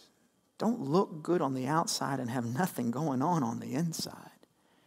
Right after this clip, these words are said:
If anything, be honest. Be true. Because God is seeing what's on the inside. That's far, far more important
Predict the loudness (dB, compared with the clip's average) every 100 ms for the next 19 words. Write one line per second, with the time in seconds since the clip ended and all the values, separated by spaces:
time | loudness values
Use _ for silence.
0 | _ _ _ -12 -2 4 6 6 4 4
1 | 4 2 2 0 -2 -8 -12 -14 -20 _
2 | _ _ _ _ _ -2 -2 -2 -2 0
3 | 0 -2 -8 -18 _ _ _ _ _ _
4 | _ _ _ _ _ _ _ _ _ _
5 | -10 -2 -2 2 4 4 2 0 0 0
6 | 0 -2 0 0 2 4 4 0 -4 -4
7 | -6 -6 -6 -6 -2 4 6 6 4 2
8 | -4 -8 -2 2 2 0 -4 -2 0 0
9 | -4 -4 -6 -6 -12